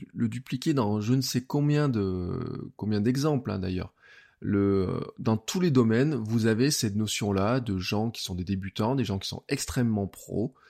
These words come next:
et des gens qui sont au, en phase intermédiaire, et puis vous avez la progression.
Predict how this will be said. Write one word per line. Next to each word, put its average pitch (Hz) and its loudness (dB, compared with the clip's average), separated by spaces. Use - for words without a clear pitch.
et 98 -2
des 101 4
gens 135 2
qui 120 -6
sont 151 0
au, 90 0
en 85 -6
phase 127 0
intermédiaire, 92 -2
et 135 0
puis 101 -6
vous 98 -2
avez 101 2
la 104 0
progression. - -6